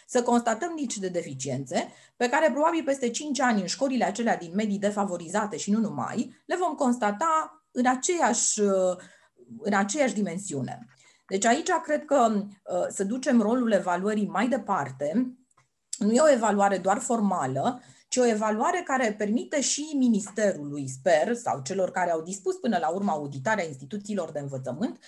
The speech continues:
să rezolve probleme punctuale care există. Dacă există probleme legate de formarea cadrelor didactice, nu neapărat se rezolvă numai în școală, ci, iată, prin proiecte de amploare ale ministerului, dacă sunt l-,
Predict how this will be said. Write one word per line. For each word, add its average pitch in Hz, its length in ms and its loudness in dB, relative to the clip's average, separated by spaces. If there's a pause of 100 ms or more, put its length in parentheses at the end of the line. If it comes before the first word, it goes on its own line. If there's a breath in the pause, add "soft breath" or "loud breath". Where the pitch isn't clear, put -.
(280 loud breath)
să - 180 2
rezolve 370 520 2
probleme 269 460 -2
punctuale 311 460 -4
care 294 220 0
există. 208 640 -6 (140)
Dacă 185 260 0
există 143 580 -4 (140 loud breath)
probleme 147 320 -2
legate 147 340 0
de 147 160 -6
formarea 143 400 -6
cadrelor 151 440 -6
didactice, 214 840 -2 (240 loud breath)
nu 202 140 0
neapărat 185 400 2
se 190 60 -4
rezolvă 165 300 -2
numai 202 340 0
în 247 60 6
școală, 254 460 2
ci, 240 160 -6 (120)
iată, 180 260 -2
prin 165 180 -12
proiecte 170 340 -2
de 160 100 -6
amploare 156 360 -4
ale 147 140 -2
ministerului, 208 680 -4
dacă 208 280 -2
sunt 214 320 -2
l-, 196 160 -2